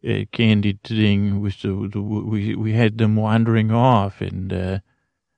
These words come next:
a nice grandmother taking the children to the park and buying them treats as guests, and then the children,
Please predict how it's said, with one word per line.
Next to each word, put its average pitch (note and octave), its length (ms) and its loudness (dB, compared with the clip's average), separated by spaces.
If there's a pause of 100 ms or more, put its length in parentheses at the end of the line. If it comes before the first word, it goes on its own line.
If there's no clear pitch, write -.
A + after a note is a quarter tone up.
(260)
a A2+ 80 -4
nice A2+ 500 2
grandmother A2 760 2
taking A#2 560 2
the G#2+ 140 2
children G#2+ 680 0
to - 100 -6
the G#2+ 80 -2
park A2 500 0
and G2 160 -2
buying G#2+ 460 4
them G#2+ 160 2
treats A2+ 560 -2
as G#2 200 0
guests, - 840 -2 (880)
and G#2+ 220 0
then A2+ 160 4
the A2 80 4
children, A2 800 2